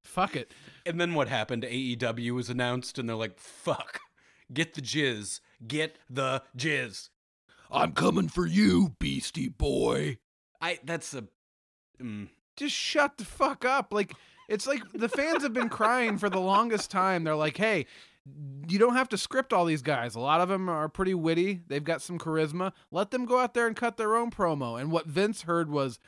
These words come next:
Speaker 1: "They wanna hear Braun Strowman without a script." That's what they wanna hear.
Speaker 2: And he goes out and he's like, "Fuck, I didn't think, what, what have I called him before?" <laughs>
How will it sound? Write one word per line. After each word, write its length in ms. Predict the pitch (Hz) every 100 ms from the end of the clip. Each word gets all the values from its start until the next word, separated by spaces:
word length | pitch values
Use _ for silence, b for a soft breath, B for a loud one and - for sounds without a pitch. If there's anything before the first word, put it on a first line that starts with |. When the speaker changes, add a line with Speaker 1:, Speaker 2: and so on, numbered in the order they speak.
| b
Speaker 1:
"They 140 | 120 185
wanna 180 | 165 131
hear 160 | 139
Braun 340 | 139 143 147 147
Strowman 600 | - - 196 156 123 123 b b b
without 260 | 131 131 143
a 20 |
script." 460 | - 202 202 - - _ _ _ _ _ _ _ _ _ _
That's 180 | 127 165
what 120 | 180
they 100 | 160
wanna 220 | 147 131 127
hear. 340 | 165 151 151 -
Speaker 2:
And 140 | 156
he 160 | - 214
goes 280 | 196 170 151
out 100 | 156
and 80 | 151
he's 100 | 120
like, 180 | 117 - _ _
"Fuck, 600 | - 147 131 107 - - _ _ _
I 100 | 131
didn't 280 | 143 147 147
think, 240 | 160 151 143
what, 260 | 143 143 151 151
what 160 | 127 147
have 100 | 135
I 100 | 135
called 320 | - 135 139
him 120 | 139
before?" 420 | 131 - 147 139
<laughs> 40 | -